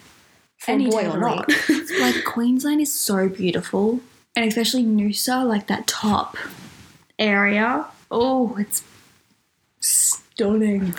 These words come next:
Speaker 1: I know.
Speaker 2: But yeah, I'm excited. No, I always talk about this. I need to stop talking about me going away. But besides that, I haven't gone anywhere yet.
Speaker 1: Yeah.
Speaker 2: I've just been floating around friends' houses.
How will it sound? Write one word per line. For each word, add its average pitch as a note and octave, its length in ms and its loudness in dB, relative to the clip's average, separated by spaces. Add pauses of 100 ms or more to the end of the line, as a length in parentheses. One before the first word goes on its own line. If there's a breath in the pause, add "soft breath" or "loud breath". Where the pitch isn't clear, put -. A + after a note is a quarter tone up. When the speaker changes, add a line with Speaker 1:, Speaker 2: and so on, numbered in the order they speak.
Speaker 1:
I G#3+ 60 2
know. B3 360 0
Speaker 2:
But G3 100 2
yeah, F3+ 140 2
I'm F#3+ 120 4
excited. - 480 -2 (100)
No, G#3+ 240 4 (160)
I A3 80 2
always C#4 220 0
talk F#3 220 -2
about - 180 -2
this. - 140 -12
I G3+ 40 4
need G#3+ 100 6
to A#3 60 2
stop - 180 -2
talking F#3 200 0
about - 120 -2
me F3+ 200 4
going - 220 -2
away. - 320 -6
But - 140 -2 (760 loud breath)
besides C#4 280 0
that, B3+ 80 2
I G3+ 40 2
haven't A#3 200 2
gone G#3+ 240 2
anywhere G#3+ 280 2
yet. F3 340 0 (100)
Speaker 1:
Yeah. G3+ 240 2
Speaker 2:
I've G3+ 140 2
just G#3+ 220 0
been A3 600 2 (220)
floating G3 400 2
around A3+ 200 2
friends' G3 320 0
houses. G#3+ 840 0